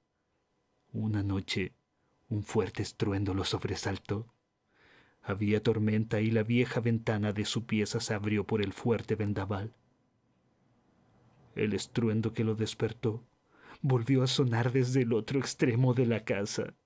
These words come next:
Se levantó con mucha precaución y con las manos extendidas en la oscuridad empezó a buscar la habitación de su madre. Estaba completamente a oscuras. Chocó contra algo,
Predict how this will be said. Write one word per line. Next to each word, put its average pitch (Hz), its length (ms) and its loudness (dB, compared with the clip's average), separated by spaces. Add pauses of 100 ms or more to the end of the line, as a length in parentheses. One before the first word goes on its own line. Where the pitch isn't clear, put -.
(680)
Se - 180 2
levantó 110 420 0
con 131 140 2
mucha 131 280 0
precaución 120 720 0 (240)
y 135 120 -6
con 117 180 0
las 107 180 -2
manos 113 380 0
extendidas 120 680 0
en 120 140 2
la 120 60 4
oscuridad 120 720 0
empezó 135 400 0
a 127 40 4
buscar 135 480 2
la 143 120 2
habitación 127 560 2
de 120 100 2
su 123 140 -2
madre. 120 480 -2 (680)
Estaba 113 440 -2
completamente 117 800 0
a 120 40 4
oscuras. 131 640 -2 (640)
Chocó - 320 -4
contra 117 460 0
algo, 117 400 -2